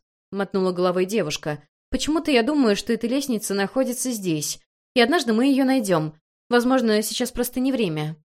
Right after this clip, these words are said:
«Хорошо, если так», — задумчиво ответил принц, «но я предпочитаю не рассчитывать на случай.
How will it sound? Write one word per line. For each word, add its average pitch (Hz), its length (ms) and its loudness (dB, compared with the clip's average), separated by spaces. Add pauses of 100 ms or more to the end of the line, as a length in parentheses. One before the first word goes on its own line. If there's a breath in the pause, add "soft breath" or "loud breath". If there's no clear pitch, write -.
(920)
«Хорошо, 180 420 0
если 196 280 2
так», — 165 480 -4 (160)
задумчиво 180 520 -2
ответил 175 360 -2
принц, 147 480 -6 (220)
«но 180 120 -4
я 202 160 4
предпочитаю 196 680 0
не 202 100 0
рассчитывать 208 540 -2
на 196 100 -4
случай. 147 560 -6